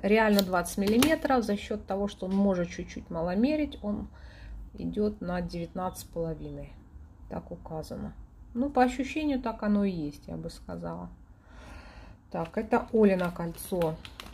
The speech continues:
номер один. Там у нее еще должно быть, по идее. Сейчас будем смотреть. Тут просто каждое изделие запаковано отдельно в глухие такие мешочки.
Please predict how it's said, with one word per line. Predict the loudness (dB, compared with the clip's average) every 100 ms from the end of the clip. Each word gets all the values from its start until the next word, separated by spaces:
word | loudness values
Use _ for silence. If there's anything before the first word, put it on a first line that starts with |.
| -8
номер | 2 4 4 2 0 4
один. | 4 4 0 0 4 6 6 4 -10 -16 -16 -16 -12 -4
Там | -2
у | 0
нее | 0 -2
еще | -4 -4 0 0
должно | 2 0 -2 -4
быть, | -6 -8
по | -4 0
идее. | 0 0 4 4 2 -6 -18 -20 -20 -18 -14
Сейчас | -8 -6
будем | -2 -2 -2
смотреть. | -2 -2 6 6 6
Тут | 2
просто | 0 0 2
каждое | 6 6 6 6
изделие | 6 8 8 8
запаковано | 6 4 2 4 6 6 6
отдельно | 4 4 6 8 8 6
в | 2
глухие | 2 2 2 -6 -6
такие | -6 -6 -2 0
мешочки. | 2 0 4 6 6 0 0 0